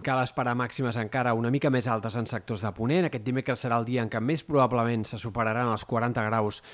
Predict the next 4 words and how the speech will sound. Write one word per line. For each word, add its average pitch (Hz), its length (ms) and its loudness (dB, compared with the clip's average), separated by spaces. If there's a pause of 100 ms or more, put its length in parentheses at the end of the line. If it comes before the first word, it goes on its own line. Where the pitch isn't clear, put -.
(300)
en 107 80 -6
algunes 113 380 -2
comarques 113 580 -2 (360)
interiors. 127 800 2